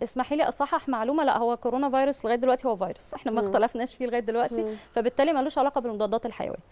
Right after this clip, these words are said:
Speaker 2: مم.
Speaker 1: فبالتالي طبعا كان استخدام خاطئ للمضادات
Speaker 2: أنا قصدي
Speaker 1: الحيوية.
Speaker 2: إن المضاد الح-، المضاد الحيوي عامة على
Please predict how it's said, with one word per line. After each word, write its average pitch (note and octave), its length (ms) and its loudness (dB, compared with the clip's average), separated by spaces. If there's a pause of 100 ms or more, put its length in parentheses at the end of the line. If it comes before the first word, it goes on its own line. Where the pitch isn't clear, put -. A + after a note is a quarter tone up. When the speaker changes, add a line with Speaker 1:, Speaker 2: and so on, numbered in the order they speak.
Speaker 2:
مم. A#3 140 0
Speaker 1:
فبالتالي B3+ 400 4
طبعا D4 300 0
كان B3+ 160 0
استخدام B3 400 -4
خاطئ D4 320 2
للمضادات A3 540 -4
Speaker 2:
أنا B3 80 -2 (160)
قصدي A#3 140 4
Speaker 1:
الحيوية. A3+ 180 2
Speaker 2:
إن A3 60 0
المضاد A3 380 0
الح-، - 300 -8
المضاد G3+ 400 -2
الحيوي A3+ 500 0
عامة G3+ 320 -2
على G3 380 0